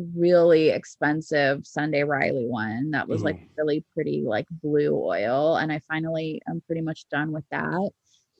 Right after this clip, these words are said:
Speaker 1: And I'm not gonna go back to Sephora and shell out another hundred bucks for a bottle of this shit. So I think I'm gonna try the CeraVe, um,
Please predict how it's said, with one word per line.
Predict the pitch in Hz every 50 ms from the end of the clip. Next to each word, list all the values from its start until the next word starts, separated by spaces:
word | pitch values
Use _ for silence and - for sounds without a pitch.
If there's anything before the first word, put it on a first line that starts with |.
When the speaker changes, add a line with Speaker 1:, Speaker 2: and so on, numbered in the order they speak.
| _ _ _ _ _ -
Speaker 1:
And | 185 185
I'm | 185 180
not | 170 170 170 170
gonna | - 185 180 170
go | 180 170 160
back | 165 156 156 151 156 - -
to | - 175
Sephora | - - - - _ - 170 170 165 160 160 156
and | 160 160
shell | - - 160 156
out | 156 156 156 160
another | 156 156 156 156 156
hundred | - - 170 165 165 170 156 151 147 -
bucks | - 156 151 156 - - -
for | 170 160 151
a | 151
bottle | 151 151 151 147 147 147 151 156 156
of | 151 151 151
this | 151 156 156 -
shit. | - - - 147 131 - -
So | - 160 143
I | - - 156
think | - 160 160 170
I'm | 190 208 220 226
gonna | 247 254 262 240
try | 247 - 165 151 151 151 147
the | 156 156
CeraVe, | - - 151 151 151 156 151 156 156 151 151 151 151 156 156 _ _ _ _ _ _ _ _ _ _ _ _ _ - - _ _ _ _ _ _ _ _ _ _ _ - - _ _ -
um, | 180 175 160 160 156 147 135 123 127 139 139 135 107